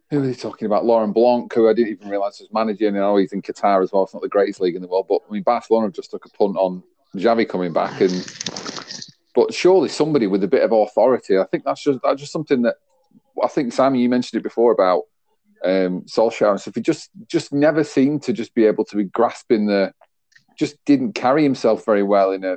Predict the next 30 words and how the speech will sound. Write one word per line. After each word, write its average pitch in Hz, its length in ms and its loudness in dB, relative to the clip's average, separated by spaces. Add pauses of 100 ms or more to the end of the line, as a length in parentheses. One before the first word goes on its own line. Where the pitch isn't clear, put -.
(120)
either 101 200 0
a 98 60 -2
press 143 280 -2
conference 110 520 -6
or 92 500 2
a, 92 60 -6 (400)
he 117 80 -10
just, 135 240 -6 (400)
he 131 120 -6
just, 131 280 -8
there 127 100 -6
was 131 80 0
just 139 200 -4
never 143 260 2
that 131 160 2
air 113 180 4
of 101 100 0
authority 127 500 2
ar-, 95 140 2 (300)
about 101 340 0
him, 92 120 -4
and 113 140 -4
he 131 180 0
didn't 151 180 -2
really 127 200 2
have 117 160 0
that - 100 0
as 107 120 -4
a 110 40 -6
player. 120 440 2